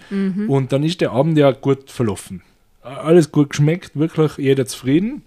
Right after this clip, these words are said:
Speaker 2: Und dann sind ein paar Fotos entstanden, ich hab sie nicht gemacht, sondern so Leute vom Tisch,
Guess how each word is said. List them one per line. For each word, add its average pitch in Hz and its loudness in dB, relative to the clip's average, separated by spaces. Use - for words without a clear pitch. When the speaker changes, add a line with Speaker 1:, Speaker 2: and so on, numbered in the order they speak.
Speaker 2:
Und 127 0
dann 120 0
sind 127 -2
ein 117 -4
paar 110 -2
Fotos 143 0
entstanden, 135 0
ich 127 0
hab 120 0
sie 117 -4
nicht 110 -6
gemacht, 120 -4
sondern 110 -4
so 104 -4
Leute 104 -2
vom 104 -8
Tisch, - -4